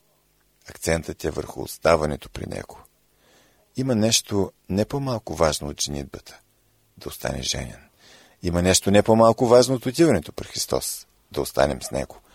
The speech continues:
Това е централната тема на притчата, записана в Йоан, петнайсета глава. В нея виждаме как действа правото ни на избор в християнския живот. Да приемем мнението, основаващо се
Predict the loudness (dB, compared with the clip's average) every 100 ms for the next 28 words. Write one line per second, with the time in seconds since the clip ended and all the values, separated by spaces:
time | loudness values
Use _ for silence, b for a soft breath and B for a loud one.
0 | b b b b b 2 6 6 6 0
1 | 2 4 6 6 2 2 4 4 2 -2
2 | -2 -2 -2 -4 -6 -4 -4 -2 -4 -6
3 | -4 -2 -2 -6 -6 -4 -2 -6 -6 -4
4 | -4 -10 b b b b b 2 4 4
5 | 0 0 2 4 4 6 4 4 0 2
6 | 6 6 4 0 0 0 0 -2 -4 -6
7 | -6 -6 -6 0 0 0 -6 -6 -4 -2
8 | -4 -8 -20 _ _ _ _ _ _ _
9 | _ -6 -4 0 0 0 0 0 2 0
10 | -4 -8 -8 0 4 4 4 -4 -10 -4
11 | -2